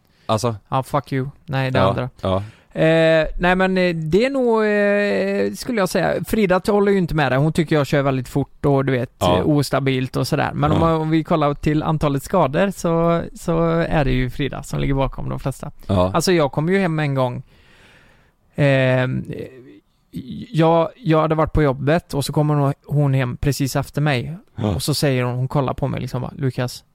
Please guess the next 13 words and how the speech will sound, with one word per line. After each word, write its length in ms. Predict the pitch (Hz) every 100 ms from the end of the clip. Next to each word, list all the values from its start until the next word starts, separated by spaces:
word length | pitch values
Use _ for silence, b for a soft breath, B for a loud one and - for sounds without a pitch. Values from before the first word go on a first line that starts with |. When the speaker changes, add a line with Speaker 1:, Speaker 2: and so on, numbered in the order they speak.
| _
Speaker 2:
bli 200 | - 135
inte 220 | 131 127 110
arg 180 | 104 135
nu." 160 | - - _ _ _ _ _ -
Speaker 1:
Mm. 200 | 92 80 _
Speaker 2:
Tänker 200 | 135 120
jag 80 | 113
bara, 80 |
"Vad 100 | -
fan 220 | - 135 120
har 60 |
hänt 180 | - 135
nu?" 220 | - -